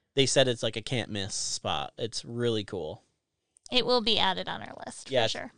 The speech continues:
Speaker 1: And it, just so you know what it is, obviously it's a battlefield. It's a Civil War battlefield. I think it's one of the largest Civil War battlefields, uh, west of the Mississippi.
Speaker 2: Very cool. So the whole point of this area was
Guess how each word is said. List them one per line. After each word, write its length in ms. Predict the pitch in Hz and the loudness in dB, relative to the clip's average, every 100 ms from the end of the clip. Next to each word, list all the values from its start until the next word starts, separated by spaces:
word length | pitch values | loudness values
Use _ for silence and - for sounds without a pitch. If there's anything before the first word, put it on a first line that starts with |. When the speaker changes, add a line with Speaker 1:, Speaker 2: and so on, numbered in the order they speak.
| _ _ - | _ _ 0
Speaker 1:
And 140 | 147 | 4
it, 220 | 147 - - | 4 0 2
just 420 | 156 - - - | 2 2 -4 -2
so 100 | 156 | 2
you 100 | 139 | 4
know 140 | 135 | 6
what 120 | 127 117 | 6 6
it 80 | |
is, 220 | 113 113 113 - _ | 4 0 -4 -14 _
obviously 320 | 123 117 - | -6 -6 -6
it's 40 | 117 | -6
a 60 | |
battlefield. 520 | 101 120 127 120 120 110 | 2 6 6 4 0 -2
It's 100 | 107 | -4
a 40 | |
Civil 320 | - 165 139 | 4 6 6
War 220 | 120 131 123 | 6 6 6
battlefield. 440 | 117 123 127 135 | 6 6 4 4
I 60 | 117 | 4
think 200 | 120 208 | 2 -2
it's 100 | 175 | -2
one 260 | 117 120 160 | 2 4 6
of 140 | 160 | 4
the 100 | 123 | 2
largest 760 | 117 110 110 131 160 - - - _ _ _ _ _ _ _ | 2 4 4 4 2 2 -2 -6 _ _ _ _ _ _ _
Civil 360 | - 165 143 135 | 2 4 6 6
War 180 | 123 135 | 6 6
battlefields, 840 | 113 117 131 - 151 180 180 - - _ | 6 6 4 2 0 0 -4 -10 -14 _
uh, 320 | 117 110 107 - _ _ - | -2 2 0 -2 _ _ -4
west 360 | 120 139 - | -2 0 -2
of 100 | 135 | -4
the 80 | 120 | -2
Mississippi. 640 | 117 113 117 - - - - _ _ _ _ _ _ _ 247 | -2 -2 -4 -6 -8 -12 -14 _ _ _ _ _ _ _ -12
Speaker 2:
Very 340 | 233 196 202 | -10 -8 -10
cool. 140 | 311 - _ _ _ _ _ _ _ _ _ - - | -14 -18 _ _ _ _ _ _ _ _ _ -20 -12
So 140 | - 349 | -4 2
the 100 | 330 | 4
whole 140 | 370 | 4
point 240 | 330 339 320 | 4 6 6
of 60 | |
this 160 | 311 - | 4 4
area 420 | 269 277 277 269 | 4 6 6 6
was 460 | 240 240 240 233 | 6 6 6 4